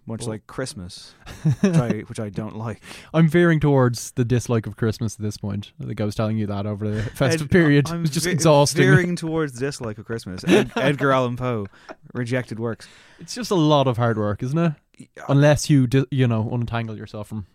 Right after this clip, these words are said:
Speaker 2: all
Speaker 1: I
Speaker 2: of the
Speaker 1: really don't want to be unsupportive here, but I'm gonna make an executive decision to not talk about Christmas because it is the middle of, not even the middle of February. <laughs>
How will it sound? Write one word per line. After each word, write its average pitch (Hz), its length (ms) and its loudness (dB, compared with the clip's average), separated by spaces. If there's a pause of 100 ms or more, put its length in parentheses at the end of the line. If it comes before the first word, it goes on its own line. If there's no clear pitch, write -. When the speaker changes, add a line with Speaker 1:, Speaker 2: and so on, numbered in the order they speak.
Speaker 2:
all 117 100 -8
Speaker 1:
I 139 60 -2
Speaker 2:
of 135 120 -4
the 135 40 -4
Speaker 1:
really 147 260 -2
don't 135 260 -8
want 120 180 -8
to 104 60 -18
be 120 60 -6
unsupportive 107 600 -10
here, 98 180 -12
but 92 160 -12
I'm 101 100 -12
gonna 104 180 -12
make 101 200 -14
an 95 220 -14
executive 104 400 -14
decision 95 280 -14
to - 60 -16
not 98 200 -10
talk 117 140 -10
about 143 140 -8
Christmas 170 360 -10
because 107 500 -8
it 110 140 -8
is 123 260 -8
the 107 100 -12
middle 110 280 -8
of, 92 180 -16
not 131 160 -4
even 139 120 -2
the 104 60 -6
middle 110 160 -6
of 85 60 -14
February. 92 380 -14 (540)
<laughs> 190 440 0